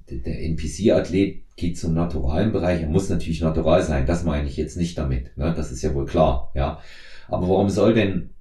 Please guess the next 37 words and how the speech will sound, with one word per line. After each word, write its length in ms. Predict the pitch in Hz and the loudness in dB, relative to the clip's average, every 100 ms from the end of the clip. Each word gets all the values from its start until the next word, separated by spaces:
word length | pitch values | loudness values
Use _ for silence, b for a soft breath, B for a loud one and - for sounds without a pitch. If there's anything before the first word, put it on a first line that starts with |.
| - | -8
<clears throat> 360 | 120 123 90 | 0 2 2
ein, 460 | 87 87 87 87 80 | 0 2 2 2 0
ein, 320 | - 90 85 | -2 -2 0
äh, 360 | 82 71 71 78 | 0 -2 -4 -6
ein 140 | 90 85 | -2 0
Natural 400 | 101 - 107 90 | 0 0 0 0
von 160 | 95 | -2
der 80 | 87 | -2
G 140 | 85 90 | -2 -2
N 80 | |
B 60 | 87 | -2
F 160 | 104 - | -2 -2
nicht 220 | 87 - | -6 -6
N 140 | 90 | -6
P 120 | 85 90 | -4 -4
C 200 | 98 110 | -4 -4
starten 340 | - 101 92 | -2 -4 -4
können, 240 | 90 101 | -6 -4
et 160 | - - | -4 -4
cetera, 400 | 104 98 90 90 | -2 0 0 0
nur 360 | 87 101 120 95 | 0 2 2 2
weil 160 | 92 | 2
es 140 | 98 - | 0 -2
eben 280 | 92 90 | -6 -4
diese, 280 | 85 92 95 - - - | -6 -6 -6 -8 -12 -6
äh, 220 | 80 78 | -4 -2
Kriterien 600 | - 82 104 113 - - | -4 -2 4 4 4 0
gibt? 260 | - - | -2 -2
Das 160 | - - | -4 -2
ist 120 | - | 0
generell 400 | 90 87 80 67 | 2 2 2 0
so. 260 | 65 65 65 B B B B B - | -2 -6 -8 B B B B B -6
Und 160 | 127 | -4
speziell 460 | - 98 95 104 117 | 0 0 2 4 4
zur 200 | - 98 | 2 0
Classic 380 | 101 107 - 82 | 2 0 -2 -4
Physik, 520 | - - - - - | -2 0 0 -2 -6